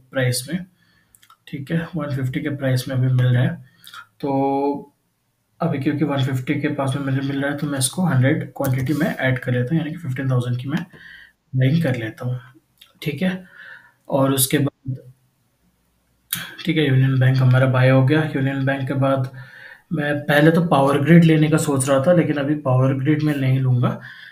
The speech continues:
मैं उसके बदले भी Exicom, Exicom का सोच रहा हूँ, लेकिन उससे पहले हम Avanmore को ऐड कर लेते हैं, ठीक है। Avanmore अभी वन ट्वेंटी के price से मेरे को मिल रहा है, तो इसका मैं ज़्यादा नहीं,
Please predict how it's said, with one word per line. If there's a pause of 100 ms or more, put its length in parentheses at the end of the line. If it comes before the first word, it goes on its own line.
(180)
मैं
उसके
बदले
भी
Exicom, (180)
Exicom
का
सोच
रहा
हूँ, (360)
लेकिन
उससे
पहले
हम
Avanmore
को
ऐड
कर
लेते
हैं, (400)
ठीक
है। (440)
Avanmore
अभी
वन
ट्वेंटी
के
price
से
मेरे
को
मिल
रहा
है,
तो
इसका
मैं
ज़्यादा
नहीं,